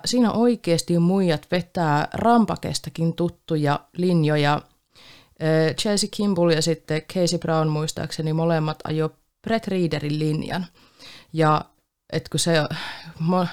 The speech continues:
sitä on puhuttu, että naisia on turha ottaa Rampakeen mukaan, kun eihän ne pysty aja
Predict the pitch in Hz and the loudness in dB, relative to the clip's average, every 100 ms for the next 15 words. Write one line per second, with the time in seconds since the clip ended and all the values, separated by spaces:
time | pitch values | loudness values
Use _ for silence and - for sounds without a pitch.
0 | 180 - 160 156 151 160 156 - 147 147 | -6 -6 0 0 2 0 0 -2 -4 -4
1 | - 156 165 165 151 156 160 165 - 156 | -2 0 0 0 -2 -4 -4 -4 -2 0
2 | 160 156 160 156 156 165 165 156 151 151 | 2 0 -2 -4 -2 -2 -2 -2 -4 -4
3 | 160 156 156 151 - 170 - - 170 165 | 0 0 0 -2 -4 -6 -6 -6 0 0